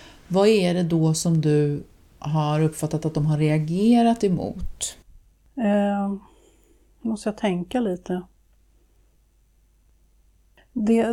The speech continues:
Speaker 2: det jag har märkt är att de, de är mer upptagna att de, av att de måste vara artiga mot sina patienter.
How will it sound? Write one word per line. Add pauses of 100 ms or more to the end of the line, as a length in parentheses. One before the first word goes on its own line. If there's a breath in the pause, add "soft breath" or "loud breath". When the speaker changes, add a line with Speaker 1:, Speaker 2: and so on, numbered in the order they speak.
Speaker 2:
det
jag
har
märkt
är
att
de,
de
är
mer
upptagna
att
de,
av
att
de
måste
vara
artiga
mot
sina
patienter.